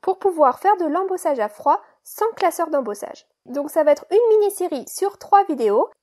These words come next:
et dans la vidéo d'aujourd'hui en particulier, je vais vous montrer comment faire ça avec des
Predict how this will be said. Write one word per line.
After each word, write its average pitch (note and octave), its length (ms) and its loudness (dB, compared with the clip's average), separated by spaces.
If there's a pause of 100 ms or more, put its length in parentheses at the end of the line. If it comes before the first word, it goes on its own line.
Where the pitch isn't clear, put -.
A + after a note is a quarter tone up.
et D4+ 220 2
dans D4+ 140 2
la D#4+ 120 0
vidéo D#4 300 -4
d'aujourd'hui C#4+ 500 -6
en F4 80 -4
particulier, C#4 640 -6
je C#4+ 80 -16
vais B3+ 80 -4
vous C#4 120 -6
montrer F4 320 -8
comment F4+ 240 -4
faire - 180 -12
ça F4+ 100 -4 (120)
avec D4+ 260 -4
des - 80 -4